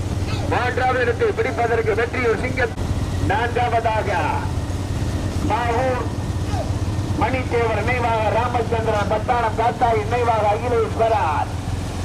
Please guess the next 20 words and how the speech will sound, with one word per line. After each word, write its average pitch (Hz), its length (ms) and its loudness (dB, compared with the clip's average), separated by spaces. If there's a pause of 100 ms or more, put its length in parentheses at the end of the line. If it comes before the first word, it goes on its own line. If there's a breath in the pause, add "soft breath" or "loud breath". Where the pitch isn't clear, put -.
(280)
ஐந்தாவதாக 247 600 0 (100)
பெருமுடி 233 480 0
வேண்டி 247 300 0
வந்த 226 260 0
அம்மன் 220 320 -2
சின்னப்ப 233 480 0
நாச்சியார். 220 760 0 (760)
ஆறாவதாக 226 720 0 (840)
ராவுத்தம்பட்டியை 226 800 0 (100)
சேர்ந்த 247 260 0 (200)
ஏ 254 60 2 (160)
எல் 220 180 0
எம் - 160 0
அழகு 240 320 0
சேர்வை 220 320 2
நினைவாக 233 400 0 (160)
ஏ 240 80 0 (100)
எல் 220 180 0
எம் - 140 -2
ஜி 208 80 2